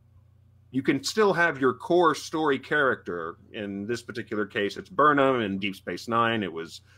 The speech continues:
you know, it was Sisko. It's always, it's always the person who is, you know,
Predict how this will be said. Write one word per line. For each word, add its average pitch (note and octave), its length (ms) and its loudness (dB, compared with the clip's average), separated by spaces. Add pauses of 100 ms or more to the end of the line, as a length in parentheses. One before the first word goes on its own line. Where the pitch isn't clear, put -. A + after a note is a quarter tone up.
(200)
you F#3+ 80 2
know, B2+ 120 4
it E3 160 2
was D3 240 4
Sisko. - 480 -4
It's - 120 -4
always, C#3+ 400 2 (120)
it's - 140 -10
always F#3 420 4
the C3+ 80 -4
person B2 420 -2
who G#2+ 240 -6
is, G2+ 480 -4 (580)
you G#2+ 100 -8
know, F#2 320 -4